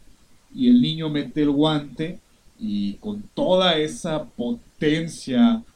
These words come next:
de la mordida de cada hormiga, pues debe aguantar sin mostrar dolor, mucho menos llorar, y no es solo por una hora.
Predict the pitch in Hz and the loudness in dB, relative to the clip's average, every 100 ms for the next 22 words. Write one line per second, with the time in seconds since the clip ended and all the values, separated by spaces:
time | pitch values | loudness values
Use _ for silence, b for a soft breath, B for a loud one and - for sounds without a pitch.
0 | _ _ - 117 113 117 120 120 123 120 | _ _ -8 -6 -4 2 4 6 6 4
1 | 127 143 151 160 123 123 120 143 160 165 | 2 2 0 -2 -2 -2 0 2 4 4
2 | 143 139 131 151 175 - _ _ _ _ | 0 -4 -4 -6 -8 -16 _ _ _ _
3 | _ - - 120 117 135 156 151 127 117 | _ -20 -6 0 2 2 2 2 2 0
4 | 110 104 117 117 - - 123 117 107 131 | -2 -4 -6 -6 -8 -10 -6 -4 -4 -4
5 | 143 143 135 127 143 156 170 - - - | -4 -2 0 2 2 2 0 -4 -16 -20
6 | - 120 117 120 147 170 - 123 117 120 | -4 0 0 0 -2 -2 0 2 4 2
7 | - - - - _ _ - _ _ - | 0 -8 -20 -20 _ _ -20 _ _ -18
8 | - 117 117 120 156 175 180 180 175 175 | -4 2 2 2 0 0 0 0 0 0
9 | 147 139 143 139 147 170 147 | -2 -4 -4 -4 -4 -4 -6